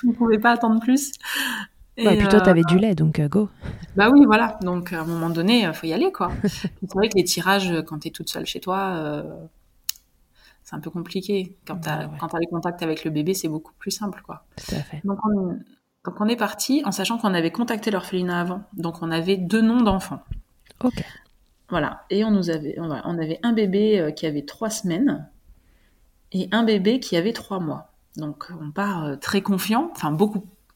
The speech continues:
Speaker 1: pas, pas très confiant, mais on s'est dit, voilà, on a plus de chances de réussir une mise au sein, et cetera, euh, qu'avec notre premier de six mois et demi.
Speaker 2: Mhm.
Speaker 1: Euh,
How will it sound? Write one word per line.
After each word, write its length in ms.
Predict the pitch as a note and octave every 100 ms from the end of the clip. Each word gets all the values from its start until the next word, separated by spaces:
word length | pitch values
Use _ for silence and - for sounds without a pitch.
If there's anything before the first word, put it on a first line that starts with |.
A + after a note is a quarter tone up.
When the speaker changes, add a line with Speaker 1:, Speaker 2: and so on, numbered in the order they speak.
| _ _ _ _ -
Speaker 1:
pas, 120 | - -
pas 100 | D3+
très 160 | -
confiant, 340 | F3 F#3 B3 A#3+
mais 140 | D#3+
on 100 | C#3+
s'est 120 | C#3+
dit, 80 | E3
voilà, 200 | F3+ C#3 D3
on 80 |
a 60 | D3+
plus 240 | - G#3
de 100 | F#3
chances 240 | F3 F#3 F#3+
de 80 | D#3+
réussir 320 | D3+ E3 E3
une 100 | E3
mise 160 | D#3 D3+
au 60 |
sein, 180 | - F3
et 100 | E3
cetera, 540 | - D3+ D#3 F3 F#3 D#3
euh, 200 | C#3 C#3 - _ - - _ _ -
qu'avec 440 | - E3+ F#3+ F#3+ F3+
notre 320 | D#3+ D3+ -
premier 280 | - F3 F#3
de 40 |
six 160 | - E3+
mois 140 | D#3
et 20 | D#3+
demi. 260 | A3+ - - -
Speaker 2:
Mhm. 100 | F3 - G#3+ - - - _ _ _ - - - -
Speaker 1:
Euh, 480 | F#3 E3+ D#3 D#3